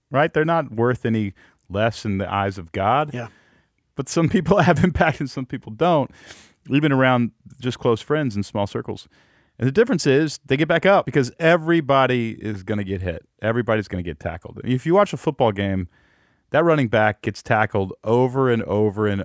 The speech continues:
Speaker 1: over,
Speaker 2: Yeah.
Speaker 1: but you win the game because you don't lay there and you get back up and you get hit again. Getting hit is life.
Speaker 2: Yeah.
Speaker 1: It's just part of life. But it's so hard to learn the first time.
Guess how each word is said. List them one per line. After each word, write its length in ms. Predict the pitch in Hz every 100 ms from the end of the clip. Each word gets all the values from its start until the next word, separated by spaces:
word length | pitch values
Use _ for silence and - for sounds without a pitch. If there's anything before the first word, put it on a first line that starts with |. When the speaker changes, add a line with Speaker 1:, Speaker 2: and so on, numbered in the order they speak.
| -
Speaker 1:
over, 340 | 110 123 98
Speaker 2:
Yeah. 100 | 120
Speaker 1:
but 80 | 101
you 60 | 110
win 140 | 135
the 80 | 120
game 360 | 120 143 110 101
because 200 | 104 117
you 60 | 117
don't 140 | 113
lay 160 | 113 131
there 200 | 98 90
and 240 | 87 92
you 80 | 90
get 160 | 98 98
back 200 | 101 101
up 180 | 92 92
and 100 | 90
you 80 |
get 160 | 90 90
hit 140 | 92 90
again. 220 | 101 101 - _ -
Getting 200 | 180 147
hit 200 | 151 180
is 160 | 123 - - -
life. 480 | 107 117 87 - - _ -
Speaker 2:
Yeah. 180 | 117 107
Speaker 1:
It's 140 | 110 -
just 160 | 104
part 160 | - 95
of 60 | 95
life. 160 | 92 - - - -
But 120 | 185
it's 100 | 220
so 140 | 233 247
hard 180 | 247 214
to 60 |
learn 260 | 143 156 185
the 80 | 131
first 420 | - 139 143 -
time. 420 | 127 135 107 85